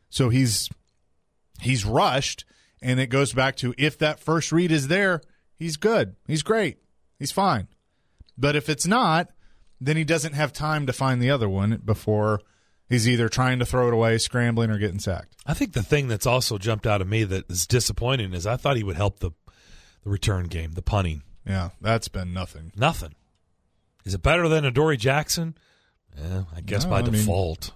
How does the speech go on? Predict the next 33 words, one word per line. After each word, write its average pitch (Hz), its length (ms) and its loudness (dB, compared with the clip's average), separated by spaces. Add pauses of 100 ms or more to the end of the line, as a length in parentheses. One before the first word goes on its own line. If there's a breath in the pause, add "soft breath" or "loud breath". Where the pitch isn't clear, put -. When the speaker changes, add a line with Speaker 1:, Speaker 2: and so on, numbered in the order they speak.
(100)
Speaker 1:
he, 113 220 -2
Speaker 2:
I 95 40 -2
mean, 85 240 -8
Speaker 1:
he 117 100 0
did 151 180 0
fumble 165 300 2
Speaker 2:
he 127 100 2
Speaker 1:
yesterday. 139 260 4
Speaker 2:
did - 80 2
fumble, 160 160 4
he 156 60 6
didn't 185 220 4
lose 151 300 4
it, 95 140 -4
but, 104 200 2
you 139 140 0
know, 123 200 2
he 139 160 0 (100)
just, - 200 -6 (100)
there's 156 200 0
just 214 200 0
noth-, 175 340 4 (460 loud breath)
they 175 100 -2
got 247 160 2
nothing 156 640 0
when 127 140 0
it 131 60 -2
comes 147 260 0
to 135 80 2
returns. 127 340 0
I 139 60 2
mean, 156 300 0
nothing. 143 500 -2